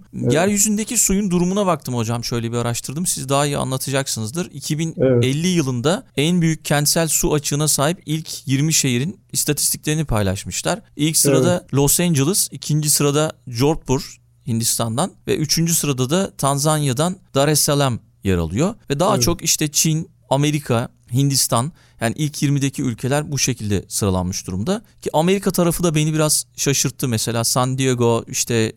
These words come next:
Speaker 2: Los Angeles gibi, e, şehirler, eyaletler ya da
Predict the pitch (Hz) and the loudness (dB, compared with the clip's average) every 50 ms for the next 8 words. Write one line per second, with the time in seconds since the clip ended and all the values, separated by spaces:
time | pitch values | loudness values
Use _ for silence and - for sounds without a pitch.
0 | - - 117 117 117 120 - 135 131 135 127 127 120 110 120 - - - - - | -10 -4 0 0 2 2 2 2 2 0 0 0 0 0 0 0 -2 -6 -8 -12
1 | _ _ - - 143 123 117 117 117 123 - 170 131 117 104 - - 131 123 123 | _ _ -20 -18 -8 -4 0 0 0 0 -2 -2 -2 0 0 2 2 2 2 2
2 | 110 110 143 190 285 - - - 135 123 113 110 110 110 - - 113 107 104 101 | 2 2 0 0 -2 -4 -4 0 2 2 4 2 2 -2 0 0 0 2 2 2
3 | 101 151 180 247 | 0 0 -2 -4